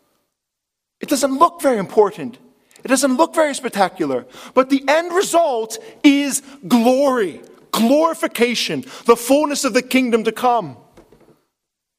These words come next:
The way he's going to do this is with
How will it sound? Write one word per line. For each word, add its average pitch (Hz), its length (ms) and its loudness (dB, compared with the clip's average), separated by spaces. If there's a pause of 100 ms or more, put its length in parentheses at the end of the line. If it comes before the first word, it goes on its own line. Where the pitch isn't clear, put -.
(2750)
The 175 80 0
way 202 260 4
he's 226 200 -4
going 190 260 0
to 147 80 -12
do 151 200 0
this 113 380 -4 (1300)
is 196 140 0
with 196 280 -2